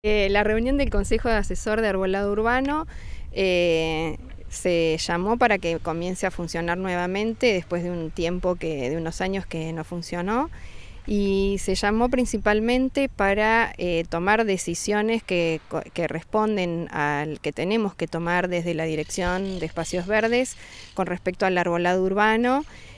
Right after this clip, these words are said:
y que sean decisiones consensuadas con la población, eh, de, eh, de distintos, eh, de distintos sectores que tienen que ver con el, a la, con el arbolado urbano y que tienen conocimiento sobre el mismo.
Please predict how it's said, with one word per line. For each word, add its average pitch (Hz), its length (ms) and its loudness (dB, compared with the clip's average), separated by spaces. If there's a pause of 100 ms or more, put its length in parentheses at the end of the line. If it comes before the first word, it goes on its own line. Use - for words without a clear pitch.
y 214 120 -2
que 202 120 2
sean 220 480 4
decisiones 208 560 0
consensuadas 202 760 2
con 180 180 -2
la 170 80 0
población, 226 840 2 (440)
eh, 170 720 4
de, 185 420 2 (240)
eh, 156 640 0
de 160 140 4
distintos, 190 880 2
eh, 151 760 0 (460)
de 175 160 0
distintos 180 500 -2
sectores 214 560 4
que 180 140 -2
tienen 190 360 0
que 156 120 0
ver 160 200 0
con 160 220 -4
el, 151 300 -4
a 156 100 0
la, 156 140 -2
con 160 200 -6
el 160 120 -2
arbolado 165 400 2
urbano 240 440 2
y 180 140 0
que 170 120 -2
tienen 196 300 2
conocimiento 160 720 -4
sobre 156 300 -4
el 156 80 -4
mismo. 156 420 -8